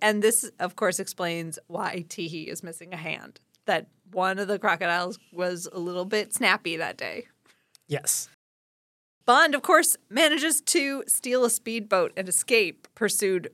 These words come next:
Speaker 1: by more hench people. And this is when we get to meet our famous Sheriff
Speaker 2: Sheriff
Speaker 1: J W
Speaker 2: J W
Speaker 1: Pepper.
Speaker 2: Pepper. Okay, here we go. Powerboat chase.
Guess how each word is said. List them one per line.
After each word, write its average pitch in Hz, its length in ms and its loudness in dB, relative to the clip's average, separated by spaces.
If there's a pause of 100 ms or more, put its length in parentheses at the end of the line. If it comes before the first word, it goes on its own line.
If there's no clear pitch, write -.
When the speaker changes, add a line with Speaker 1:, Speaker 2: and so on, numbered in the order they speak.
Speaker 1:
by 170 600 2
more 185 380 -2
hench - 300 -8
people. 135 500 -8
And 185 160 -8
this 185 160 -2
is 170 140 -8
when 160 380 -4
we 156 420 -10
get 156 180 -4
to 180 120 -16
meet 160 240 -8
our 156 180 -6
famous - 600 -4 (180)
Sheriff 165 300 -4
Speaker 2:
Sheriff 135 260 -4
Speaker 1:
J 185 160 2
W 170 120 4
Speaker 2:
J - 0 -
W 139 340 0
Speaker 1:
Pepper. - 240 2
Speaker 2:
Pepper. 147 180 -2 (500)
Okay, 208 320 10 (460)
here 240 220 10
we 330 80 6
go. 185 400 8 (240)
Powerboat 220 680 8
chase. 160 600 2